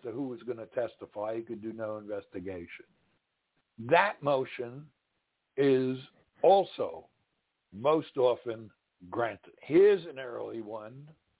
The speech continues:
Motion for specific mediation order requiring the claimant to appear through an officer employed by the claimant.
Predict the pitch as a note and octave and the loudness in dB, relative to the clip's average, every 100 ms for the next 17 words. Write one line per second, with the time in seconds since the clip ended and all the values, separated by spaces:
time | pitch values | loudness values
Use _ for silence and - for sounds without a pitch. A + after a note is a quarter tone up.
0 | _ _ _ E2+ A2+ E3 F3+ - E3 E3 | _ _ _ -8 -2 -2 -2 -8 -12 -12
1 | C3+ A#2 - A#2 - D3+ D3+ D#3+ - - | -12 -12 -10 -10 -6 -6 -4 -4 -6 -14
2 | A#2+ C3+ C3+ B2 B2 B2 - G#2 F#2+ - | -10 -6 -4 0 0 0 -6 -14 -12 -4
3 | G2+ E2 C2+ - _ _ _ _ _ _ | -2 -2 -8 -18 _ _ _ _ _ _
4 | _ F#2 G2+ - - C3 D3+ D#3+ C3+ A#2+ | _ -8 -8 -8 2 6 6 6 4 0
5 | A2 G2+ - C#3 C3+ A2 - - A#2+ A#2 | -6 -12 -10 -6 -4 -4 -10 -8 -2 0
6 | - - A2+ G2+ G2+ - _ _ _ _ | -2 -4 0 0 -2 -6 _ _ _ _
7 | A#2+ A2+ A2+ - B2+ C#3 C3+ A#2 - A2 | 0 0 -2 2 6 6 6 -4 -6 -2
8 | A2+ A2+ B2+ C3+ - G#3 A3 F3 A2+ G#2 | -2 -2 -10 -10 2 6 6 4 0 -4
9 | G2 F#2+ - - F2+ | -4 -6 -14 -20 -20